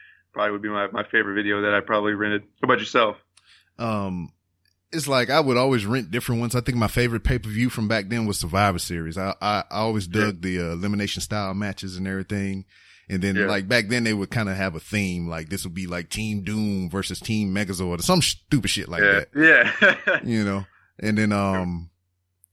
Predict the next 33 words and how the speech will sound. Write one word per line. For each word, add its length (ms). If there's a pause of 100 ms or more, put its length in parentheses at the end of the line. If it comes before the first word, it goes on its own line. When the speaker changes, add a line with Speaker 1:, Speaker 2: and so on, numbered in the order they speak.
(160)
Speaker 2:
as 140
far 300
as 100
a 220
tape 260
that 100
I 60
would, 200 (200)
I 80
would 140
never 240
rent 300 (720)
really 280
the 100
same 260
one 120
over 120
and 100
over, 180
but 200
I 120
had 380
one 320
that 140
I 160 (140)
bought 300 (960)
that 160
I 40
had 140
my 60
mom 420
buy 300
me 340